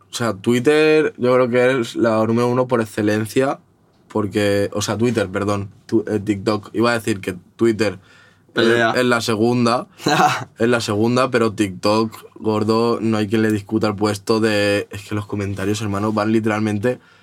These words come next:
Speaker 2: Al defecto, bro.
Speaker 1: al defecto. O sea,
Speaker 2: Ya, tío. Pero también, pero yo TikTok, hermano, o sea, comparto, ¿eh?
Speaker 1: No,
Speaker 2: O sea,
Speaker 1: pero
Speaker 2: es,
Speaker 1: no,
Speaker 2: es el público más tóxico, pero
Speaker 1: no la veo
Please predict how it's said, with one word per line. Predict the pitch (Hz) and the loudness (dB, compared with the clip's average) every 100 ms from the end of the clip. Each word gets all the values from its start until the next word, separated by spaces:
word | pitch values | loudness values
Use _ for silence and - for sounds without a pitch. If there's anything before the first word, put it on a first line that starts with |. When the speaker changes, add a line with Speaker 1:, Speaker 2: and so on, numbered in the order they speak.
| _ - | _ -6
Speaker 2:
Al | 120 117 | 0 0
defecto, | 113 117 113 98 98 | 0 0 -2 -2 -4
bro. | 98 | -2
Speaker 1:
al | 117 113 110 104 | 0 0 0 0
defecto. | 104 - 110 107 101 - _ _ | -2 0 -2 -2 -8 -12 _ _
O | |
sea, | - 110 107 98 - | -4 0 2 -2 -6
Speaker 2:
Ya, | 107 107 101 | -4 -2 -2
tío. | 101 101 104 _ | -4 -6 -8 _
Pero | 123 123 | 0 2
también, | 127 127 139 - - - | 2 2 0 -4 -12 0
pero | 123 120 - _ - - _ _ _ | 0 0 -4 _ -14 -14 _ _ _
yo | 120 127 | -2 0
TikTok, | 147 139 - 151 143 | 0 0 0 2 2
hermano, | 131 127 131 135 139 139 135 | 2 2 2 2 2 2 0
o | - | -2
sea, | 120 113 110 110 98 - - | -2 0 0 0 -4 -8 -8
comparto, | 120 110 120 113 110 107 | -4 0 0 0 -2 -4
¿eh? | 110 | -2
Speaker 1:
No, | 123 | 0
Speaker 2:
O | |
sea, | 110 | 2
Speaker 1:
pero | 123 | 2
Speaker 2:
es, | |
Speaker 1:
no, | 123 | 2
Speaker 2:
es | 135 | 2
el | 143 | 2
público | 160 165 160 | 4 4 4
más | 151 | 2
tóxico, | 143 127 113 | 0 0 2
pero | 120 110 | 0 0
Speaker 1:
no | 131 | 0
la | 143 | 2
veo | 160 156 | 4 4